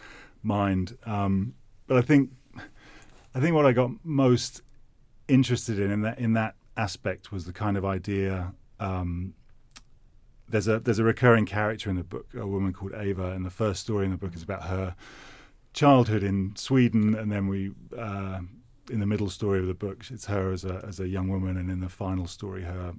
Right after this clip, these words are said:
later in her life. Um, and she, uh, loses her mother quite young,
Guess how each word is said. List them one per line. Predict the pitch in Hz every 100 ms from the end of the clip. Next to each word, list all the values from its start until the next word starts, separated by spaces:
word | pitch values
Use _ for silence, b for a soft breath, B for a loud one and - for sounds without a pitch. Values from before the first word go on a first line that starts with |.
| -
later | 104 113 107 104
in |
her | 98
life. | 101 107 101 - - b b b -
Um, | 107 104 101 208 - _ _ - - - _ - -
and | 123
she, | - 127 127 127 123 127 -
uh, | 110 104 101 110
loses | 135 135 139 107
her | 98
mother | 98 85 90
quite | - 98 90 -
young, | 98 92 87 82